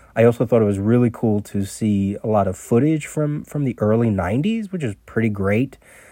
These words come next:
Um, again, it's about the formation of,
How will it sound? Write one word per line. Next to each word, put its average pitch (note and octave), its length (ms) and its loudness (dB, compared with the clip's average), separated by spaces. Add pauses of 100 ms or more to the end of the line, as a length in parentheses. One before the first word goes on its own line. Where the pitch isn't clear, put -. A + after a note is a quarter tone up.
(300)
Um, A2+ 600 4
again, D3 280 6
it's C#3+ 100 0
about C3 200 4
the B2 40 -2
formation A#2+ 720 2 (100)
of, G#2+ 560 -2